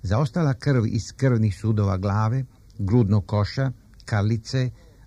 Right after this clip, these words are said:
abdomena, trbuha, i to jedino suvišak nagomilane krvi.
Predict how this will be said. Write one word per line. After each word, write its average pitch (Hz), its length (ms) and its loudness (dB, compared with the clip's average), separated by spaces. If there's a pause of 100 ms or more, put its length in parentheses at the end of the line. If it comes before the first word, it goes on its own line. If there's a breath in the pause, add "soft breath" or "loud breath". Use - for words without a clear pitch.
abdomena, 117 800 2 (200)
trbuha, 101 460 -4 (580 soft breath)
i 131 200 2
to 160 320 4 (140)
jedino 175 460 4 (100)
suvišak 151 800 0
nagomilane 120 720 4
krvi. 76 500 -4